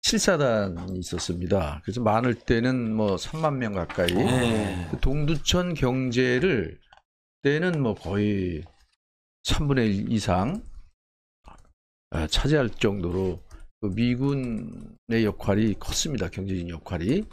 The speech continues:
Speaker 2: 네.
Speaker 1: 그래서 아마 그 당시에는, 에, 거기가 오히려 경제적으로는 호황이었기 때문에 전국에서 많은 사람들이 올 정도로 그랬는데요.
Speaker 2: 아, 그때는
Speaker 1: 그것이
Speaker 2: 또
Speaker 1: 이제 이, 에,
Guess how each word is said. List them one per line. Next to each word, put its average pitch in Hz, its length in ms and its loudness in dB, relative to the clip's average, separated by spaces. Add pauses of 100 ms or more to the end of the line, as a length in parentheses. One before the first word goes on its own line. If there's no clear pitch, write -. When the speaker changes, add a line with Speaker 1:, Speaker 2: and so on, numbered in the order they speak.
(120)
Speaker 2:
네. 95 220 -4 (560)
Speaker 1:
그래서 120 320 2
아마 135 380 2
그 - 100 -4
당시에는, 131 1080 2 (580)
에, 92 180 0
거기가 110 440 4
오히려 123 640 2
경제적으로는 143 1040 2
호황이었기 143 760 0
때문에 98 640 0 (680)
전국에서 107 360 -2
많은 92 260 0
사람들이 98 440 0
올 95 120 2
정도로 98 300 -4
그랬는데요. 87 520 -6
Speaker 2:
아, 113 560 0
그때는 139 220 -2
Speaker 1:
그것이 156 300 2
Speaker 2:
또 160 60 2
Speaker 1:
이제 135 460 2
이, - 80 -6 (460)
에, - 40 -8